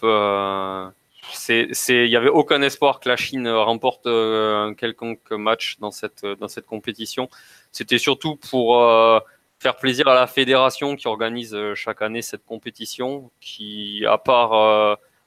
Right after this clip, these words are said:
embarrasser l'équipe nationale, ne sert strictement à rien. Enfin, si, à donner un million de dollars aux Uruguayens. Mais sinon, euh, ça, on n'a rien appris, euh, de nouveau. Aucun joueur, euh,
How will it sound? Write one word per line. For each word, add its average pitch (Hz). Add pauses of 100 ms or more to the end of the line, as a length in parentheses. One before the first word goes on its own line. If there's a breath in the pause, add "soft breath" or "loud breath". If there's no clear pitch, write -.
(140)
embarrasser 131
l'équipe 120
nationale, 123
ne 120
sert 113
strictement 117
à -
rien. 120 (400)
Enfin, 117
si, 117
à 107
donner 117
un 117
million 117
de 113
dollars 113
aux 104
Uruguayens. 110 (320)
Mais 107
sinon, 120
euh, 101
ça, -
on 113
n'a 110
rien 127
appris, 143 (340)
euh, 107
de 107
nouveau. 113 (220)
Aucun 147
joueur, 143
euh, 113